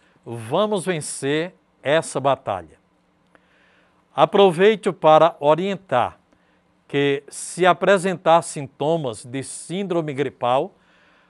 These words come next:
a população deve entrar em contato com o Disque covid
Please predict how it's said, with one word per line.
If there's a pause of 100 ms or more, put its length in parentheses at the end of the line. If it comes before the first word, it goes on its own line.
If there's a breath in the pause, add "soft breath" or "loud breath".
(140 soft breath)
a
população
deve
entrar
em
contato
com
o
Disque
covid